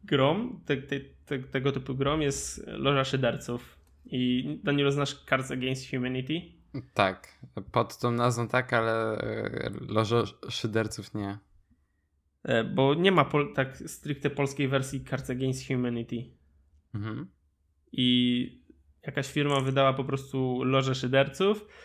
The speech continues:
Speaker 1: i to jest na takiej samej zasadzie gra i też są tam takie, e, czarny, taki czarny humor tam panuje w tej grze i, mm,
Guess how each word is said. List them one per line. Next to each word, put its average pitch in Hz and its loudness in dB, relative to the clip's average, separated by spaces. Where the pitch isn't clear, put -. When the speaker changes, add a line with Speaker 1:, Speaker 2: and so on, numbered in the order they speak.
Speaker 1:
i 165 -4
to 190 -2
jest 170 2
na 165 2
takiej 143 -2
samej 139 0
zasadzie 123 0
gra 135 0
i - -12
też 135 2
są 131 -2
tam 127 -2
takie, 120 0
e, - -6
czarny, 123 4
taki 131 -10
czarny 123 -2
humor 120 -4
tam 113 -6
panuje 120 -2
w - -20
tej 117 -6
grze 120 -2
i, 120 -6
mm, 117 -6